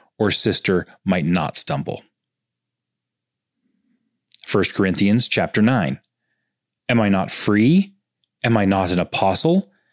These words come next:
Have I not seen Jesus our Lord? Are you not my work in the Lord?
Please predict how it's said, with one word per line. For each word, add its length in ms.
Have 140
I 120
not 200
seen 420
Jesus 440
our 180
Lord? 520
Are 100
you 220
not 300
my 160
work 400
in 200
the 120
Lord? 440